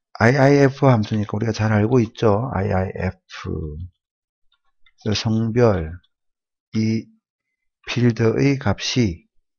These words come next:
그죠? 어, 마이너스 일이면 남자로 해주고, 아니면 여자로 해주고, 이렇게 처리해줘라 라는 것이고요.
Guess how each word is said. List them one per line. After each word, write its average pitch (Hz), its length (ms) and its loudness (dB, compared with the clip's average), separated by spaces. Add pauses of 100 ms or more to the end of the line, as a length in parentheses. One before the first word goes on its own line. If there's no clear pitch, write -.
그죠? 110 560 -4 (1900)
어, 90 380 -8 (600)
마이너스 127 600 4
일이면 98 520 0 (1700)
남자로 110 680 2
해주고, 87 500 -4 (1000)
아니면 110 600 -2 (840)
여자로 101 440 0
해주고, - 360 -12 (1500)
이렇게 123 220 0
처리해줘라 90 760 0
라는 85 260 -4
것이고요. 90 720 -4